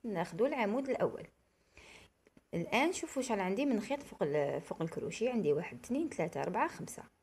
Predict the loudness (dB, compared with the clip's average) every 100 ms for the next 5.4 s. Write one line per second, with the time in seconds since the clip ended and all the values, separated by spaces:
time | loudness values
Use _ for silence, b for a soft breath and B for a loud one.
0 | _ _ _ _ B B B B _ _
1 | _ _ _ _ _ _ -2 0 0 0
2 | 0 -2 -4 -2 2 2 0 -6 _ _
3 | _ _ _ -4 -2 0 0 -2 -4 -4
4 | -8 -4 -4 -4 -2 0 -2 -2 0 0
5 | 2 2 2